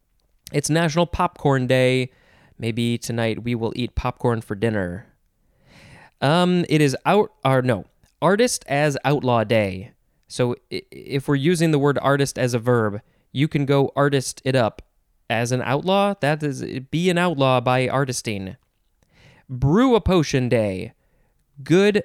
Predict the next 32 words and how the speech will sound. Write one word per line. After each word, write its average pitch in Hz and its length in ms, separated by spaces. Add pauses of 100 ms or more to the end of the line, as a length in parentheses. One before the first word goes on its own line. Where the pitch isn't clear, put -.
Memory 131 600
Day. 104 500 (1500)
Gun 202 440
Appreciation 185 840
Day. 180 400 (120)
Eh, 254 200 (420)
I, 233 380
I - 20
don't 202 160
know 180 120
if 160 100
I 170 60
want 160 180
to 147 40
celebrate 143 420
that 143 140
one 139 140
necessarily. 135 800 (600)
New 208 240
Friends 175 460
Day. 123 440 (400)
Tenderness 196 540
Toward 165 420
Existence 131 720
Day. 101 500
Hmm, 131 380
that's 147 300
a 82 200 (100)
mind 104 540
bender. 123 440
Tenderness 208 580
toward, 156 520